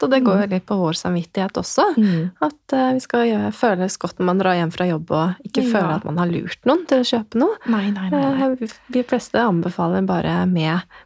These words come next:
Speaker 1: med sånn beste ønske for kundens hud, da,
Speaker 2: Ja.
Speaker 1: og vet at hvis du skal få nå et resultat, så er det, så kan man komme, eh,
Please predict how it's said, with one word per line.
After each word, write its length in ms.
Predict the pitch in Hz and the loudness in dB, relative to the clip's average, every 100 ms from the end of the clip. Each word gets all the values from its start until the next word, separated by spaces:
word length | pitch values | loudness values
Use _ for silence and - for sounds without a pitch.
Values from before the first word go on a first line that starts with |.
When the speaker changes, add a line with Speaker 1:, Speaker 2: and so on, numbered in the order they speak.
| - | -10
Speaker 1:
med 680 | - 185 165 170 175 - 214 | -2 0 2 0 -2 -2 0
sånn 160 | 190 180 | 2 2
beste 340 | 196 - - - | 0 -2 -2 0
ønske 420 | 175 165 - 170 | 0 0 -2 -2
for 160 | 196 - | -2 0
kundens 320 | 196 190 - | 2 2 0
hud, 280 | 294 339 247 | 2 4 4
da, 100 | - | 2
Speaker 2:
Ja. 260 | 262 220 208 | -2 0 2
Speaker 1:
og 320 | 190 190 185 | 2 2 0
vet 320 | 175 170 - | -2 -4 -6
at 80 | 175 | -6
hvis 160 | 170 - | -6 -6
du 60 | 175 | -6
skal 220 | - 185 | -4 -4
få 160 | - 180 | 0 0
nå 160 | 165 160 | 2 2
et 240 | 175 - | 2 0
resultat, 560 | 180 - 196 156 180 - | 0 0 0 2 2 2
så 140 | 233 180 | 2 2
er 80 | 151 | 2
det, 140 | 165 175 - - - - - - - | 2 0 -4 -18 -20 -20 -20 -20 -14
så 320 | - - 180 180 | -6 2 2 2
kan 160 | - 190 | 2 2
man 80 | |
komme, 540 | 190 202 165 170 170 170 - | 2 0 2 2 2 -2 -4
eh, 320 | - 185 185 | -2 0 0